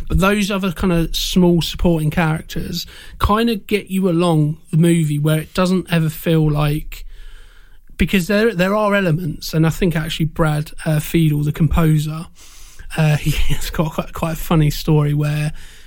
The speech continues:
when he was being pitched, uh, the, or being asked to do the, the com-, the composing for this,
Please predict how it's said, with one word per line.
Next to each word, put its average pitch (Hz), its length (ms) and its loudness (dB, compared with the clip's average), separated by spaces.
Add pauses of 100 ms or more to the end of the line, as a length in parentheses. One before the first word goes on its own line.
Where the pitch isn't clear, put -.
(120)
when 165 180 4
he 165 120 6
was 156 120 2
being 151 320 -2
pitched, - 680 -6 (440)
uh, 147 240 0
the, 143 460 -2 (220)
or 165 120 2
being 151 280 2
asked 151 320 0
to 160 60 -6
do 151 220 0
the, 143 400 -2
the 160 80 -2
com-, 156 200 -2
the 151 100 2
composing 156 540 0
for - 140 -10
this, - 420 -12